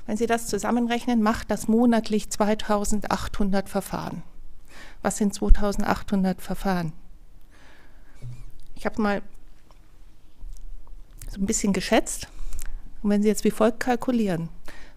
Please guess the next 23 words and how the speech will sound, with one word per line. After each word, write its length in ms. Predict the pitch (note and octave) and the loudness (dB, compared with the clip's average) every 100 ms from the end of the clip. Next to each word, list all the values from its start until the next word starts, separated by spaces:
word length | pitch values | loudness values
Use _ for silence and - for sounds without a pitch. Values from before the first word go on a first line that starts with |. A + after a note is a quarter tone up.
| - - - | -16 -16 -12
pro 240 | - A#3 B3+ | 2 2 4
Akte 380 | - A3 - B3+ | 2 0 -2 -4
ungefähr 600 | - B3 C4 - A3+ A#3 A3+ | 2 4 4 0 0 0 2
eine 200 | G#3 G#3 | 0 0
Stärke 420 | - G#3 A3 B3 | 0 0 0 0
von 220 | - G#3 | -2 -2
drei 240 | G#3 G3+ | 0 -2
Komma 300 | A3 A3 G#3+ | 0 2 2
fünf 340 | G#3+ G#3+ G#3+ - | 2 -2 -2 -2
Zentimeter. 800 | - G3+ G3+ F#3 F3 - - - - - - - - | 0 0 0 0 0 -4 -8 -8 -12 -12 -12 -10 0
Bei 80 | G3 | 0
zwei 280 | - A#3 | 2 0
kom-, 320 | B3 A#3 A3+ A#3 | 0 0 0 0
bei 120 | G#3 | 0
zweitausendachthundert 960 | G3 A#3 B3+ A3 A3 A3+ B3 - A#3 A#3 | 2 0 2 0 0 0 -2 -2 -4 -4
Verfahren 500 | - A3 G3+ F#3+ F#3+ | -6 -4 -2 0 0
macht 220 | G3+ - | -2 -4
das 160 | G3+ - | -8 -4
achtundneunzig 720 | G#3+ - G#3+ G3+ G3+ G3+ G#3 | -4 0 0 2 -2 -4 -4
Meter 420 | G3+ G#3 G#3 F#3+ | -2 -2 -4 -6
in 140 | - F#3+ | -4 -2
der 140 | F3+ | 0
Höhe, 340 | F#3 G3+ A3 | 2 2 2